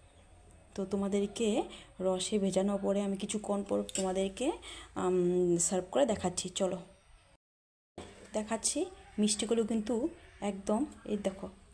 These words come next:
রসে টইটুম্বুর হয়ে গেছে। এই যে দেখো, তো চলো একটা প্লেটে আমি সার্ভ করে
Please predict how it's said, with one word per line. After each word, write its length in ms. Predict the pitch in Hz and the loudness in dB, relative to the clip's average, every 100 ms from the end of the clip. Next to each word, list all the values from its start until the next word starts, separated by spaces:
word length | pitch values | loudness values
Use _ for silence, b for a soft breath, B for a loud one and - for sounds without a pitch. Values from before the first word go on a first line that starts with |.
| - | -2
রসে 380 | 196 196 - 240 208 294 B B | 2 2 0 0 0 -2 B B
টইটুম্বুর 500 | - 214 214 214 214 202 | 2 2 4 4 6 4
হয়ে 120 | 185 175 | 2 0
গেছে। 200 | 170 - - - | 0 -4 -6 -2
এই 80 | 190 180 | 0 0
যে 80 | 185 180 | -4 -6
দেখো, 200 | 170 - - - - - - - - - - - - - - - | -6 -10 -16 -16 -16 -14 -14 -12 -12 -10 -12 -12 -12 -12 -12 -2
তো 60 | 208 214 - | 0 0 0
চলো 220 | 220 269 - - - - | 0 0 0 -6 -10 -6
একটা 200 | 202 - 262 | -6 -6 -4
প্লেটে 280 | - 214 220 220 | 0 0 2 0
আমি 120 | 240 - | 0 0
সার্ভ 180 | 202 196 - | 0 -2 -2
করে 120 | 233 | -2